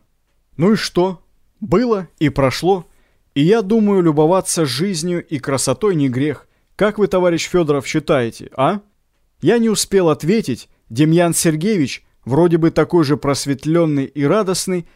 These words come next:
заговорил совсем о другом. "Слышал, вы привезли с собой к Боровому чуть ли не полкилометра узкоколейного полотна вместе со шпалами. Как это? Что это? Партизанский полигон?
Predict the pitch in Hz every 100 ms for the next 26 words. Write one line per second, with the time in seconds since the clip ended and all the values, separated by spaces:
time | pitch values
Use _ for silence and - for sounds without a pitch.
0 | _ _ 117 143 135 165 240 226 - 180
1 | - 185 175 - 143 131 143 135 127 123
2 | 107 - _ _ _ _ _ - - 185
3 | 240 151 117 - _ _ 160 190 208 202
4 | 175 202 - 180 175 151 139 151 185 214
5 | 196 - _ _ - 226 - 185 180 190
6 | 190 - 165 160 165 214 208 185 - -
7 | 160 - 160 - 156 196 196 185 175 -
8 | 160 185 196 151 - _ _ _ 117 123
9 | 175 - 151 160 - 185 127 104 - _
10 | _ _ _ _ - 202 - 120 - -
11 | - - 196 208 135 - - _ _ _
12 | _ - 135 139 151 147 170 165 - 135
13 | 139 131 120 147 202 170